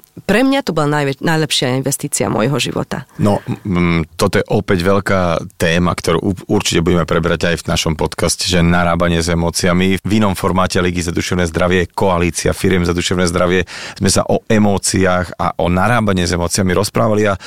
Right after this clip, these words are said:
Speaker 2: pre mňa to bolo také až zarážajúce, keď, keď to tak nahlas počuješ, že naozaj je to nejaký hardware, s ktorým sa naro-, narodíš. Deti to vidíš, že v podstate oni naprv reagujú, sú smutné, veselé, plačú, keď sa im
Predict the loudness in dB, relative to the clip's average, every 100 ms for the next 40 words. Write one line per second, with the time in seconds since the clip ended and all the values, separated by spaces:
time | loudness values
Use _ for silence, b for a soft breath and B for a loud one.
0 | B B B B -2 2 4 2 2 0
1 | 0 0 0 0 0 0 0 0 0 0
2 | 0 0 0 0 -2 -2 -2 -4 -2 -2
3 | 0 0 0 2 0 -2 -4 -2 0 2
4 | 2 2 2 0 0 0 0 0 0 0
5 | 0 0 -2 -2 -2 -2 0 0 2 0
6 | -2 -2 0 0 0 2 0 -4 B B
7 | B B -6 -4 -2 0 0 0 0 2
8 | 2 2 0 -2 -2 -2 0 0 2 0
9 | 2 2 2 0 0 2 2 0 0 0
10 | 0 -2 -2 -2 0 2 0 0 0 2
11 | 0 0 0 0 0 0 0 0 -2 B
12 | B -2 2